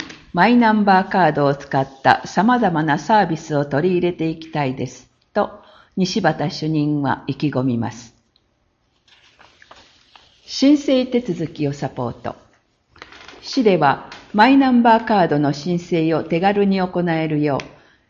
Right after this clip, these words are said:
新型コロナウイルスワクチンの集団接種会場や図書館など、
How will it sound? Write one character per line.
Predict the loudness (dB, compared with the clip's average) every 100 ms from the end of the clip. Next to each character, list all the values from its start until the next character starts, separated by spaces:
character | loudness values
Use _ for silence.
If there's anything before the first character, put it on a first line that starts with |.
| _ -10
新 | 0 4 4
型 | 2 2
コ | 2
ロ | 2
ナ | 2 2
ウ | 2
イ | 2
ル | 0
ス | 0
ワ | -2
ク | -2 -8
チ | -6 -2
ン | 0
の | -2 -4 -10
集 | -8 -2 0 2
団 | 0 0
接 | -2 -4 -4
種 | -8
会 | -4 -2 -2
場 | -4 -4
や | -2 -4 -8 -20 _ _
図 | -6
書 | -2 -2
館 | 0 -2
な | -2 -4
ど、 | -6 -10